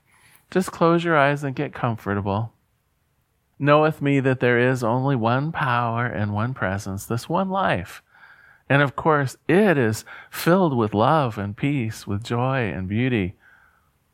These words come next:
All good is present in this, this one,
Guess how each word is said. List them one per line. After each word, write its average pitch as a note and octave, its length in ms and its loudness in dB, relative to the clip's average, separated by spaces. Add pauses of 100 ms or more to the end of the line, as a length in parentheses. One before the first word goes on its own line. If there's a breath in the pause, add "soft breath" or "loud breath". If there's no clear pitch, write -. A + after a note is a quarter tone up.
(140)
All D#3+ 340 6
good B2+ 420 4
is G#2 200 0
present A#2+ 600 4
in G2+ 160 -2
this, G2 320 -2 (320 loud breath)
this B2+ 240 4
one, B2 500 2